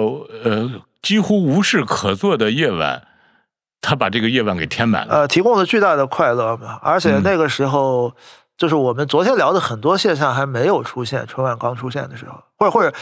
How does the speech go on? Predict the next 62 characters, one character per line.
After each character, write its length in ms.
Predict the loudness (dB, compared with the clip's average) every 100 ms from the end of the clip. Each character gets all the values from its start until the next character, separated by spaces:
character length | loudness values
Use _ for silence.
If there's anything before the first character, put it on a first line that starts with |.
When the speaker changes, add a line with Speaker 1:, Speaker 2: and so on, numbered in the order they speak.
| -10 -2
Speaker 2:
才 200 | 0 0
是 280 | 2 2
一 100 | 2
个 160 | 2 0
苗 360 | 0 -2 0 -2
头。 360 | -4 -10 -12 _ _ _ _ _ -4
Speaker 1:
哦。 240 | 0 2
Speaker 2:
就 80 | 2
是 60 | 2
那 60 | 2
么 120 | 2
一 40 |
个 120 | 2 2
巨 200 | 2 2
大 200 | 2 2
的 120 | 0
流 220 | 0 0
动 180 | 0 0
性 240 | 0 0
啊， 340 | 0 -2 -6 -12 _ _ _ _ _ 0
呃， 100 | 2
Speaker 1:
哦。 460 | 4 4 2 0
Speaker 2:
大 140 | 0 0
城 180 | 0 2
市 140 | 2
空 180 | 2 2
间 240 | 2 2
里 140 | -2 0
的 220 | 0 0
无 180 | 2 0
限 260 | 2 0
的 140 | 0 -2
机 220 | 0 0
遇 260 | 4 4
啊， 280 | 4 2 -4 -12 _ _ _ _ _ _
对 80 | 2
吧？ 80 | 4
Speaker 1:
嗯。 40 |
Speaker 2:
就 100 | 4
刚 180 | 4 4
刚 200 | 4 4
有 140 | 2
春 240 | 0 0 2
晚 240 | 2 -2
的 160 | -4 -4
时 160 | -2
候， 200 | 0 0
这 100 | 2
个， 340 | 2 2 0 -10 _ _ _
这 120 | 0
些 100 | 2
东-， 120 | 2 2
这 120 | 0
个 80 | 2
进 180 | 0 0
程 180 | 0
也 140 | 0 0
才 180 | -2 -2
刚 140 | 0
刚 180 | 0 -2
开 220 | -2 -2
始。 180 | -4